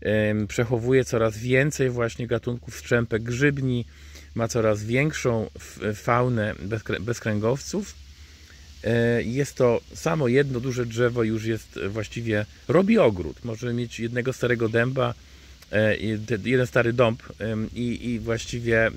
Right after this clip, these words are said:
poza tym nie mieć nic w ogrodzie, a i tak ten ogród będzie bardzo, bardzo atrakcyjny. E, kolejna, e, rzecz to kryjówki dla, em,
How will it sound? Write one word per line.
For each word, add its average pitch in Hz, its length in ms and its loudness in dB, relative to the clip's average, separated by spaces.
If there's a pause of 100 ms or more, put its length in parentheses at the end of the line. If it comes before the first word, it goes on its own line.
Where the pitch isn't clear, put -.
(120)
poza 120 280 -2
tym 110 300 -2 (420)
nie 123 100 2
mieć 127 200 2
nic 127 160 -4
w 131 80 -2
ogrodzie, 117 400 2
a 104 60 4
i 113 60 0
tak 117 160 -4
ten 117 140 -4
ogród 110 260 -2
będzie 107 360 -2
bardzo, 117 600 0 (480)
bardzo 101 540 0 (180)
atrakcyjny. 90 760 -4 (880)
E, 120 180 6
kolejna, 156 640 4
e, 131 320 0
rzecz 143 260 0
to 139 160 -2
kryjówki 135 600 -4
dla, 120 420 0
em, 107 1040 -4